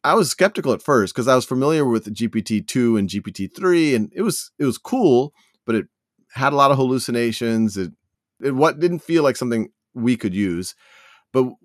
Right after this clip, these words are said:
that first weekend in August, when we actually had access to the, the first version of G P T four, we realized that, wow, this,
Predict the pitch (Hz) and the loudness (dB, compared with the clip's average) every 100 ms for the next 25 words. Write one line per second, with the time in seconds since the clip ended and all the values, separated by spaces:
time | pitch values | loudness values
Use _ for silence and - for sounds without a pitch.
0 | - 160 214 - 165 165 131 139 135 135 | -4 0 0 2 0 0 -2 -4 0 0
1 | 120 107 117 131 113 - 107 101 107 107 | 2 2 2 2 -2 -2 -4 0 0 0
2 | - 113 101 98 104 107 - 98 90 87 | -2 -4 -2 -2 -4 -8 -6 -4 -2 -6
3 | - 95 - 123 120 - 92 101 104 104 | -8 -12 -4 0 0 -4 -8 -4 -2 -4
4 | 92 87 101 92 90 - 143 139 107 95 | -6 -6 -10 -10 -14 -10 -4 2 2 0
5 | - _ _ _ _ _ _ - - 123 | -6 _ _ _ _ _ _ -20 -10 0
6 | 127 127 147 160 117 107 95 95 107 98 | 2 4 4 4 4 4 0 0 0 0
7 | 107 120 113 98 131 - - | -2 -2 -2 0 -2 -2 -10